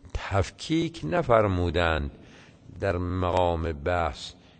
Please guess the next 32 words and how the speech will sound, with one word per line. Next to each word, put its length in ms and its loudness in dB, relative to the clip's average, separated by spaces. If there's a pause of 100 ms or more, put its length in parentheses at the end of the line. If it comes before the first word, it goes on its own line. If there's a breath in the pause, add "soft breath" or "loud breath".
(120)
که 140 -10
این 400 -4
دو 120 2
را 200 6
از 100 0
هم 460 -2
جدا 340 2
کنه، 280 -4
حالا 300 2
به 100 -4
مکاسب 680 -4
مراجعه 540 0
کنی 360 -4
بهتر 520 0
مشخص 580 -4
می‌شه. 400 -8 (800 loud breath)
در 80 0
صورتی 460 -4
که 360 -2
قاعدش 540 0
این 240 -4
بود 260 -6
که 380 -2 (500 loud breath)
تفکیک 800 0
بحث 480 4
بشه، 480 -2 (1000 loud breath)
که 120 -4
یه 160 6
مرتبه 680 2
ما 480 4 (200)
می‌خوام 560 0
بگیم 380 0